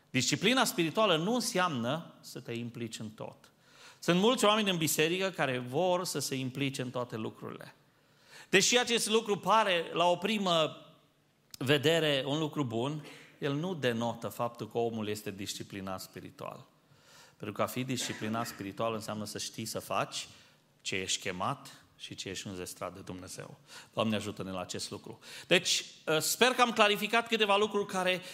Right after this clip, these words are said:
vorbesc despre ce înseamnă, uh, preconcepțiile sau concepțiile greșite despre, uh, discipline spirituale. Acum, haideți să vedem ce sunt disciplinele spirituale. Dacă am vorbit despre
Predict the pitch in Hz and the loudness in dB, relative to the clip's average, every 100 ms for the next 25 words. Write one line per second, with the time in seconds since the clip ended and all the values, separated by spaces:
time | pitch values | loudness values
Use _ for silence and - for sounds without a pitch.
0 | - 151 175 190 190 147 185 - 190 185 | 0 4 6 4 2 4 2 2 2 2
1 | 190 - - - _ _ _ _ _ _ | 2 -4 -20 -20 _ _ _ _ _ _
2 | - 208 233 - - 175 170 185 160 151 | 4 4 4 2 4 4 4 2 2 2
3 | 180 - - - _ - _ _ _ - | 0 -6 -20 -20 _ -20 _ _ _ 0
4 | 113 113 - - 196 208 190 185 - 202 | 2 2 -6 2 2 2 0 0 0 0
5 | - 143 120 127 147 143 147 139 180 175 | -2 -4 -2 -2 -2 -2 -2 -2 -4 -4
6 | 156 131 123 165 151 135 135 - 139 135 | -6 -4 -6 -6 -6 -4 -6 -2 0 0
7 | 135 - - - 117 113 113 113 120 123 | -4 -18 -10 0 2 2 0 -2 -2 -2
8 | 135 131 - 120 131 120 104 95 - - | -2 -2 0 -2 2 0 0 -6 -14 -20
9 | _ - 143 175 139 156 202 196 - 165 | _ -10 -2 2 2 2 0 0 0 0
10 | 180 165 - 165 151 175 139 107 - 90 | 0 -2 -4 -6 -6 -6 -6 -6 -8 -12
11 | 104 90 85 85 - 95 - 78 - - | -12 -10 -10 -12 -12 -14 -10 -10 -10 -16
12 | - _ - - 127 143 165 165 175 214 | -20 _ -20 -2 2 4 4 4 2 2
13 | 196 180 - 160 156 143 | 0 0 2 2 2 0